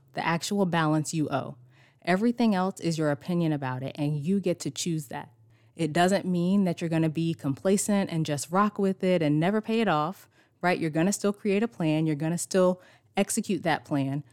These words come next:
but you're gonna do so taking care of yourself in the process and not beating yourself up and living your life and not making ill-considered decisions simply because you're so afraid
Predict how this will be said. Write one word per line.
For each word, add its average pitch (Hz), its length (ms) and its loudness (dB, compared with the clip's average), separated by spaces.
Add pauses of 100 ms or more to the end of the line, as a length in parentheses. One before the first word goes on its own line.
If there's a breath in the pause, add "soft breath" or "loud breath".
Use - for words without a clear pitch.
(160 soft breath)
but - 160 -4
you're 180 80 0
gonna 175 200 2
do 180 200 -2
so 226 220 0
taking 175 360 -4
care 160 280 -4
of 170 80 -4
yourself 185 400 -2
in 160 100 -2
the 147 80 -2
process 226 680 -4
and 156 180 0
not 160 240 -2
beating 170 280 -2
yourself 170 400 -4
up 185 280 -2 (440 soft breath)
and 160 360 2
living 180 320 2
your 180 140 4
life 160 380 -2
and 160 180 0
not 165 220 0
making 165 400 0
ill-considered 165 680 -2
decisions 160 600 0
simply 170 340 -2
because 156 360 -4
you're 143 100 -4
so 170 320 0
afraid 151 520 -2